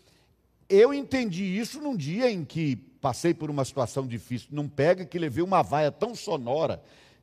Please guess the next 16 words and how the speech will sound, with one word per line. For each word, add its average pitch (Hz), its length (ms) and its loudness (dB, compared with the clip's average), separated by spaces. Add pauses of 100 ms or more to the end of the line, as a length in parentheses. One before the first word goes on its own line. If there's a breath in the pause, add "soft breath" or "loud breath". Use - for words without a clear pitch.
que 131 140 -6
eu 160 160 2
acho 156 140 0
que 170 80 -2
eu 175 40 0
consigo 160 460 -4
ouvir 151 220 4
aquela 156 280 4
vaia 151 280 2
até 202 200 2
hoje. 120 400 -6 (960)
Humilhado, 277 720 4
eu 285 100 8
fui 277 220 -2
pra 262 220 4
casa. 196 680 2